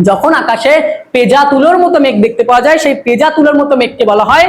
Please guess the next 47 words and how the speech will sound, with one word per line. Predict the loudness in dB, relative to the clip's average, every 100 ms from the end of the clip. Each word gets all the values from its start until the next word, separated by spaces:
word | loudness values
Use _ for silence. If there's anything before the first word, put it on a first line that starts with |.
| -2 -10 -8
cirrocumulus। | -2 0 2 2 2 4 2
তাহলে | 2 0
পেজা | 2 2 2
তুলোর | 2 2 4
মতো | 2 0
আকাশে | 0 0 -2
যখনই | 0 0
মেঘ | 0 0
দেখতে | -4 -4 -2
পাবি, | 0 0
তখন | -2 -2
সেই | -2 -2
মেঘের | -2 0
নাম | 0 0
কি | 0
হবে? | 2 2 0 -2 -6
cirrocumulus। | -2 -2 0 0 2 0 0
আরেকটা | -2 0 0
জিনিস | 2 2
মনে | 2 2
রাখবি, | 0 0
এই | 0 0 2
মেঘে | 2 0 0
ঢাকা | 0 -2
আকাশ | -2 -2 -2 -6 -14 _
দেখলে | -2 0 2
মনে | 2 2
হয় | 2
না | 0 -2 -6 -6
অনেকটা | -4 -2 0
ম্যাকারেল | 0 -2 -2 0 2 2
মাছের | 0 0 -2
পিঠের | -2 -2 0
মতো? | 0
একটা | -2 -4
সামুদ্রিক | -4 -2 -2 -2 0
মাছ | 0 0
আছে | -2 -2
ম্যাকারেল | -2 0 0 0
মাছ। | -2 -4 -12 _
এই | 2 2
যে | 4
ম্যাকারেল | 2 0 0 0
মাছ, | 2 0 2
এই | 2
ম্যাকারেল | 0 0 2
মাছের | 2 0 -2